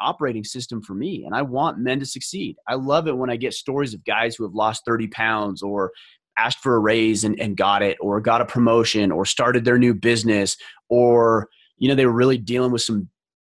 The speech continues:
bad situations in their marriage and they're salvaging their marriages and they're reconnecting with their, their wife. And I, I love getting messages like that. That is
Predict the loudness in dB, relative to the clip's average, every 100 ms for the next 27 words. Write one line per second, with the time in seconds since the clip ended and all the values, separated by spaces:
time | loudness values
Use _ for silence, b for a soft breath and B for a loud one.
0 | _ _ _ _ _ _ _ -2 0 0
1 | -4 -4 2 2 2 -2 -2 0 0 2
2 | 2 0 -2 -4 -2 -2 0 0 -2 0
3 | 0 2 2 2 0 -2 -2 -4 -6 -2
4 | -2 0 -2 -2 -2 -2 -2 -2 -4 -4
5 | -2 2 2 2 -2 -6 -10 b b b
6 | b -8 -6 -2 0 2 2 2 2 -2
7 | -4 -4 -4 -8 -10 -12 -12 -12 -6 -2
8 | -2 -4 -12